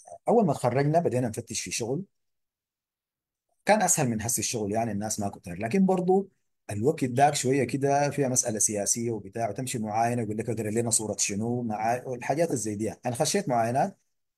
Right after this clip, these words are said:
معاينة واحدة أعتقد، أي ولد الضيف ده ذاته، فخشينا وزول بنعرفه بيقوم يقول لك ما عارف كان شنو، اقرأ لنا صورة شنو، وحافظ من صورة ياسين شنو، ما بشيلوك في النهاية.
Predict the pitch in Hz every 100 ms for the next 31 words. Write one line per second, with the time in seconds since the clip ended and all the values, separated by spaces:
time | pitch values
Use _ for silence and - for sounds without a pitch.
0 | _ - 226 170 113 110 - 127 185 -
1 | _ _ _ _ _ _ _ _ - 165
2 | 139 123 110 139 131 131 135 107 98 _
3 | _ _ 135 127 123 113 104 123 - 151
4 | 170 123 214 220 208 208 143 113 117 156
5 | 165 113 107 160 - 143 117 127 117 101
6 | 90 101 95 95 117 147 151 101 104 104
7 | 98 120 117 - 101 98 - 95 123 135
8 | 135 98 120 117 101 101 - 104 98 98
9 | 95 120 117 104 110 117 262 302 - 139
10 | 123 113 98 98 95 -